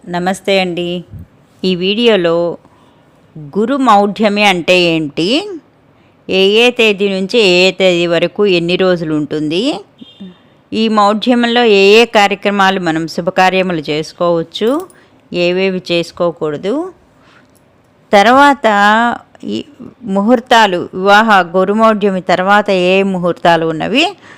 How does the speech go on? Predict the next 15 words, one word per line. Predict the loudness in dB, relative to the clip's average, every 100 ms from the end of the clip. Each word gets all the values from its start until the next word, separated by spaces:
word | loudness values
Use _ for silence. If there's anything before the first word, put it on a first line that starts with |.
| _ -6
మనం | -2 -2
తెలుసుకుందామండి. | -2 -4 -4 -8 -6 -2 -2 -2 -6 -10 -14 _ _ _ _ _ _
ఈ | -4 -2
వీడియో | -2 -2 0 0
వివరాల్లోకి | -2 -4 0 2 2 0 0 -4
వెళ్ళే | -6 -2 -2
ముందు | -2 -6 -4 -4 -4 -10 -20 -20 -20 _ _ _ _ _ -20 -20 -20 -8
లైక్ | -4 -4 -6 -6 -4
చేసి, | -4 -6 -8 -8 -12 -10 -8
సబ్స్క్రైబ్ | -8 -10 -4 -4 -4 -6
చేసి, | -8 -8 -12 -10 -10 -14 -20 _ -20 -8
షేర్ | -4 -2 -4 -8 -8
చేసి, | -8 -8 -8 -10 -16 _ _ _ _ 0
కామెంట్ | 0 0 -6 -8
చేయండి. | -10 -8 -10 -8 -8